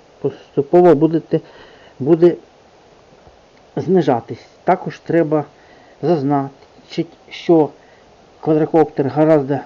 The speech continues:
швидше швид-, набирає швидкість і гораздо повільніше спускається. І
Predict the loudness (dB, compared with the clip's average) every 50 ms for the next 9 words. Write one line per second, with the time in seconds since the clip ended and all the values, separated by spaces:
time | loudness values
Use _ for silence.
0 | -14 -20 -20 _ -14 -8 -4 -4 -4 -4 -6 -10 -12 -12 -12 -18 -14 -8 -6 -6
1 | -6 -6 -8 -12 -8 -8 -6 -4 -4 -2 -2 0 0 0 -2 -4 -8 -6 -2 0
2 | 0 0 0 -2 -2 -2 -2 -2 -6 -18 _ _ _ _ -20 _ _ _ _ _
3 | _ _ _ _ _ _ _ _ -6 -4 0 0 2 4 2 2 2 0 -2 -4
4 | -4 -4 -10 -20 _ _ _ _ _ _ _ _ _ _ _ _ _ _ _ _
5 | _ _ _ -20 -14 -2 0 2 2 4 4 2 2 0 -2 -4 -4 -6 -6 -6
6 | -6 -12 _ _ _ _ _ _ _ _ -20 _ -8 -8 -8 -6 -4 -2 -2 -2
7 | -4 -8 -12 _ -20 -20 -20 -20 _ _ _ _ _ _ _ _ _ _ -10 -10
8 | -10 -10